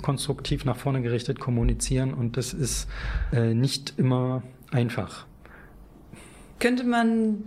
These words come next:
Speaker 2: den Verein Sächsische Landjugend als Interessensvertretung oder, Gott bewahre, <laughs> gar Lobby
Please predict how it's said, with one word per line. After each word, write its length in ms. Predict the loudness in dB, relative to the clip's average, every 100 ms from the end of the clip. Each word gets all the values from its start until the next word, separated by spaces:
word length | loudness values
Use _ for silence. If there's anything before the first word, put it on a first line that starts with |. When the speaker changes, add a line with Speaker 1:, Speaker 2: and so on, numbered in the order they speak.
| -12 -16 -10 0
Speaker 2:
den 220 | 2 2
Verein 840 | 2 0 2 2 2 4 4 4 2
Sächsische 400 | -2 0 0 0
Landjugend 800 | 0 2 2 2 2 0 -2 0
als 680 | 2 2 2 0 -2 -2 -6 -12 -10 -4
Interessensvertretung 1080 | 0 0 0 2 0 0 -2 0 0 0 0
oder, 540 | 2 2 0 -2 -6 -12 -16 -16 -16 -18 -20 -20 -18 -10
Gott 220 | -6 -4 -4
bewahre, 460 | 4 6 6 4 2 2 4
<laughs> 260 | 2 4
gar 200 | 6 6
Lobby 580 | 6 4 4 2 2